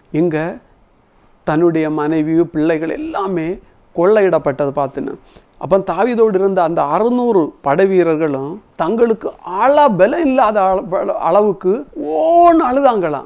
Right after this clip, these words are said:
ஆனா அழுதுட்டு, அழுதுட்டு என்ன பண்ணுச்சுன்னுமா, "தாவீதை எப்படியாவது கல்லெறிஞ்சு கொல்லணும்" அப்படின்னு சொல்லி ஒரு முடிவெடுத்தனுமா. அதுல அந்த வசனம் சொல்லுது, தாவீது மிகவும் நெருக்கப்பட்டானா. ஒன்று சாமுவேல் முப்பதாவது அதிகாரம் ஆறாவது வசனம்,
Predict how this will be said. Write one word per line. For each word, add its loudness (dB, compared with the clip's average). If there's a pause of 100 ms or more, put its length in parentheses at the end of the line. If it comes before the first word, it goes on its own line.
(120)
ஆனா -4 (520)
அழுதுட்டு, 0 (220)
அழுதுட்டு -4
என்ன 2
பண்ணுச்சுன்னுமா, -2 (300)
"தாவீதை -2
எப்படியாவது 2
கல்லெறிஞ்சு -2
கொல்லணும்" -4
அப்படின்னு -6
சொல்லி -8
ஒரு -4
முடிவெடுத்தனுமா. -6 (380)
அதுல -14
அந்த -2
வசனம் -2
சொல்லுது, -4 (520)
தாவீது -2
மிகவும் 0
நெருக்கப்பட்டானா. 0 (180)
ஒன்று 2
சாமுவேல் 2
முப்பதாவது 4
அதிகாரம் 4
ஆறாவது 2
வசனம், -4